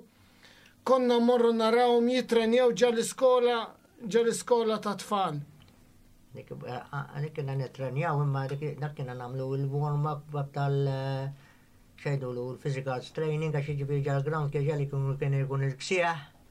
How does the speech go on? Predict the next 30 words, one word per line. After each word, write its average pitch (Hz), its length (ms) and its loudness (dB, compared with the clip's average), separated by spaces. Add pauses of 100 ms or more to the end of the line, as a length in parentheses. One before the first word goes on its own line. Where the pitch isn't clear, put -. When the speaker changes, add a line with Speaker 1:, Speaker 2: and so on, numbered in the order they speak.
(280)
Speaker 2:
il-ground, 139 580 -4
jiġifieri, 139 480 -4 (140)
eh, 139 400 -10
hemm 151 400 -4
minn 151 180 -2
dejjem 156 380 2
kien 135 240 -4 (160)
il-ground 123 420 -8
ta' 127 80 -4
Duncorn, 131 460 -4
imma 156 240 -4 (560)
bħala, 151 320 -2 (320)
eh, 156 120 -10 (320)
kif 160 200 -8
ngħidu 131 320 -2
aħna 131 160 -6
tagħmel 143 400 -2
il-physical 151 560 -2
trainings. 123 640 -4 (560)
U - 140 -8
ġiet 147 200 -4
toqgħod 156 300 -4
fuq - 240 -10
fl-art, 117 520 -2
jiġifieri 143 460 -2
ġa 151 120 0
l-ground 151 300 0
ma 147 80 0
t-, 147 340 -6
ksieħ. 127 480 -4